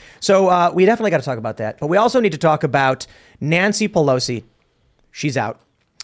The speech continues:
Nancy Pelosi, eh, has announced she will not seek the Democratic leadership, but she's gonna stay in Congress for the time being. But basically,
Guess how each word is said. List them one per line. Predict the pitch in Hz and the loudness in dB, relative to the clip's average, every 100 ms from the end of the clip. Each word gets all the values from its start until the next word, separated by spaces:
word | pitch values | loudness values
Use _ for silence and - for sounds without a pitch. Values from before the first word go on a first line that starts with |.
| - _ - | -20 _ -2
Nancy | 196 247 247 | 0 0 0
Pelosi, | 226 226 220 - 220 214 185 | 2 4 2 0 -2 -2 0
eh, | 180 175 160 | 2 2 0
has | 160 | 0
announced | 165 165 165 | 0 0 0
she | 160 | 2
will | 156 | 2
not | 160 160 | 0 -2
seek | - 170 165 - | -4 -4 -4 -6
the | 147 | -2
Democratic | 143 143 160 143 - | 0 0 0 0 -2
leadership, | 127 165 180 - 202 214 - | -2 0 0 0 0 0 -4
but | 165 | -6
she's | - 156 | -2 -4
gonna | 127 165 160 | -2 -2 -2
stay | - 156 | -2 -4
in | 143 | -4
Congress | 131 143 143 139 | -6 -6 -4 -6
for | - | -4
the | 120 | -8
time | 127 120 | -6 -4
being. | 120 214 208 202 | 0 0 2 0
But | 175 151 | -2 0
basically, | 170 165 156 151 151 147 | 0 0 -4 -2 0 -2